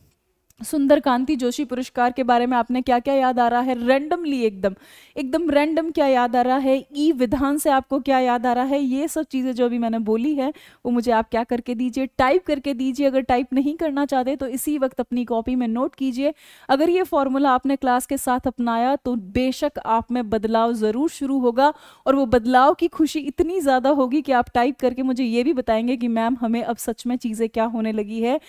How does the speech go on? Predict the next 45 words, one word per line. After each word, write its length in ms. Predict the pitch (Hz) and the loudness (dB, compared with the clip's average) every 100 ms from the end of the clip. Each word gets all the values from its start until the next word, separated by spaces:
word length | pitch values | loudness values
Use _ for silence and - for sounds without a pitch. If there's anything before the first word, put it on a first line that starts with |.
| - - - | -20 -20 -2
याद 300 | 220 247 311 | 4 6 4
होने 240 | 302 285 302 | 2 2 2
लगी 280 | 294 294 285 | 0 0 2
है, 180 | 277 | 2
दिमाग 380 | 247 240 240 247 | 4 4 4 2
में 140 | 262 262 | 0 2
ठहरने 400 | - 269 262 330 | 2 2 0 0
लगी 320 | 285 269 294 | 0 0 0
है, 160 | 277 | 0
क्वेश्चन 460 | - 277 294 339 311 | 2 0 0 0 -2
देखते 280 | 269 254 269 | -2 -4 -2
ही 160 | 285 | 0
याद 200 | 240 226 | 2 2
आने 180 | 220 220 | 0 -2
लगी 300 | 208 196 196 | -2 -4 -4
है।" 160 | 196 180 - - _ - | -6 -8 -14 -20 _ 2
ठीक, 260 | 339 370 - _ - | 4 4 -2 _ 0
मेरा 260 | 262 269 302 | 4 4 4
तो 120 | 320 | 2
बस 220 | 294 311 | 0 0
इतना 300 | 269 277 311 | -4 -2 -2
सा 100 | 339 | -2
ही 100 | 311 | -2
उद्देश्य 420 | 277 220 269 311 | -2 -2 -4 -2
है 80 | 302 | -2
कि 140 | 302 | -2
आप 360 | 269 240 294 - | -2 4 4 2
अपने 420 | 262 - 262 277 | -6 -4 0 0
उद्देश्य 540 | 277 240 190 254 - 247 | 0 -4 0 0 0 -2
में 160 | 240 | -2
सफल 360 | 247 240 226 220 | 0 0 0 -2
हो 120 | 208 | -2
जाएं। 220 | 196 185 | -2 -4
उसके 300 | 190 226 - | -4 -8 -4
लिए 120 | 277 277 | -4 0
चाहे 260 | 262 262 | 0 2
मुझे 240 | 277 269 277 | 0 -2 -4
जो 260 | 240 277 | -2 -2
करना 340 | 294 269 269 269 | 0 0 0 0
पड़े 240 | 240 240 | 0 0
मैं 140 | 254 262 | 0 -2
करने 300 | 240 240 254 | -2 -2 -2
को 160 | 320 | -2
तैयार 500 | - 262 254 214 214 | 0 0 2 2 0
हूँ। 240 | 214 185 | -2 -10